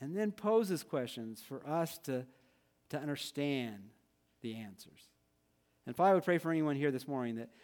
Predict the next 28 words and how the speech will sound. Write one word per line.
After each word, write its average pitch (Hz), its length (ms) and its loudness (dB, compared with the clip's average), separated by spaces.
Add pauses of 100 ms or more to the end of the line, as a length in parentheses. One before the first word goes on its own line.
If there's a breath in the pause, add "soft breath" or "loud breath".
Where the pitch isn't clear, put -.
(120)
that 135 120 -2
might 160 260 6
not 156 240 4
know 143 360 4
the 123 80 0
Lord 127 260 0
Jesus 120 420 -2
as 113 340 -6
personal 139 320 -2
Lord 127 200 0
and 120 80 -6
Savior. 120 300 -2
I 131 40 0
pray 185 220 2
today 151 560 6
might 127 180 2
be 120 80 -4
the 110 100 -6
day 127 300 2
in 117 80 0
which 117 220 -6
they, 113 240 -2 (400 soft breath)
they 127 100 -4
give 160 280 2
their 143 160 6
lives 123 380 0
to 117 80 -6
him, 101 200 -10